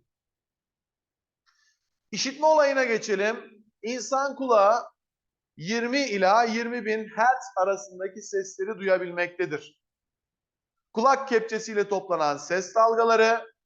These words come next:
kulak yolundan geçerek önce nereye ulaşacak arkadaşlar? Kulak zarına ulaşacak. Kulak zarı ne yapıyordu?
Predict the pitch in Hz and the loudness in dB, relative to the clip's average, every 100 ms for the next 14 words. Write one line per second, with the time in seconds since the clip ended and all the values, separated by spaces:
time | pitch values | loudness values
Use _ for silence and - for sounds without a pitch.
0 | _ _ 233 254 247 220 180 160 143 151 | _ _ 2 2 2 -4 -6 -6 -8 -2
1 | 190 220 196 156 - 214 220 214 226 254 | -2 0 2 0 0 -6 -4 -2 0 2
2 | 226 185 165 165 175 156 151 160 151 156 | 4 4 2 0 -2 0 0 -2 -8 -6
3 | - 220 247 240 _ 185 202 220 170 170 | 6 6 6 0 _ 0 4 4 2 -4
4 | 165 196 185 170 160 165 165 127 - _ | -4 -4 0 2 2 0 -4 -4 -8 _
5 | _ _ _ _ _ _ _ _ 214 262 | _ _ _ _ _ _ _ _ 4 4
6 | 202 247 247 247 277 277 240 175 185 226 | 4 0 0 0 0 0 -2 0 0 -2
7 | - | -6